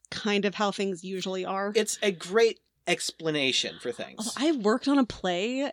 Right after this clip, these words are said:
Speaker 1: in which Niels Bohr was one of the characters. Um, and it's an afterlife situation. So on the ground is a big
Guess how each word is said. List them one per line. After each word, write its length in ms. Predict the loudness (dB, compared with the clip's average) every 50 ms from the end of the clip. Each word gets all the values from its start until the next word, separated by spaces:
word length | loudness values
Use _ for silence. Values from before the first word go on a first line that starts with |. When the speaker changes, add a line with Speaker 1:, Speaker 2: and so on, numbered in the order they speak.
| _ _
Speaker 1:
in 260 | -8 -2 0 2 4 4
which 240 | 4 2 2 2
Niels 320 | 4 4 6 6 4 4 0
Bohr 380 | -2 -4 -4 -2 0 -2 0
was 200 | 2 2 0 0
one 180 | 0 -2 0 0
of 160 | -2 -2 -4
the 80 | -6 -6
characters. 800 | -6 -6 -6 -6 -6 -6 -4 -2 -2 0 0 -2 -2 -4 -6 -8 _ _ 0
Um, 480 | 2 2 2 2 -2 -4 -8 -8 -10 -12 _ -20 _ _ -2
and 320 | 2 2 4 4 2 0 -4 -10 -20 _ _ 2
it's 300 | 4 4 4 2 -2 -2
an 160 | 0 2 2
afterlife 600 | 4 2 2 2 0 0 2 2 4 2 0 0
situation. 800 | -2 -4 -2 2 2 2 2 2 2 0 0 0 0 2 0 0
So 140 | 0 0 0
on 180 | 2 2 2
the 60 | 2 2
ground 420 | 4 4 4 6 6 6 4 4
is 280 | 4 4 2 2 4 4
a 140 | 4 2
big 580 | 2 0 -2 2 4 6 6 6 6 4 0 -8